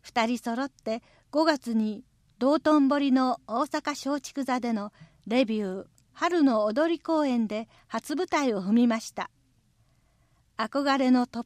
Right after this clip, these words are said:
プスター、高瀬真央さんの最後の舞台にご一緒できて感激です。水葉さん。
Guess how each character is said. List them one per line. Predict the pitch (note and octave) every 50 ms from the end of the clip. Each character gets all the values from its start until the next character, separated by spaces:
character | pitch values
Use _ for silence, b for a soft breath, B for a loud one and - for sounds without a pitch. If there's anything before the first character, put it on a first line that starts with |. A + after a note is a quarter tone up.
| _
プ | _ - C#4
ス | - - _
タ | - G#3
ー、 | G#3 G3 F#3+ G3 _ _ _ _ _ _ _ _ _ _ _ _
高 | - D4+ E4+ - F4 D#4
瀬 | - A#3 G3+ G3+
真 | A3+ C4+ D#4
央 | D#4
さ | C4 - B3 A3+
ん | A3+ A3
の | A3 A3+ A3+ A#3+ A3+ _ _ _
最 | - - D#4 E4+ F4+ E4
後 | C#4+ B3
の | A#3 A3+
舞 | A3 A#3+ C#4+
台 | - D4 B3+ B3
に | A#3+ A3 G#3+
ご | A3 A3 B3+
一 | D#4 C#4+ - -
緒 | F4
で | C#4 E4+ F4+
き | - -
て | - C4 A#3
感 | - _ - A#3+ C#4 C#4
激 | C#4 D#4 D4 _ C#4+
で | C4 D#4+ E4
す。 | - - - - _ _ _ _ _ _ _ _ _ _ _ _ _ _ _ _ _
水 | G#3 A3 A#3+ - -
葉 | A#3 - - - -
さ | _ -
ん。 | -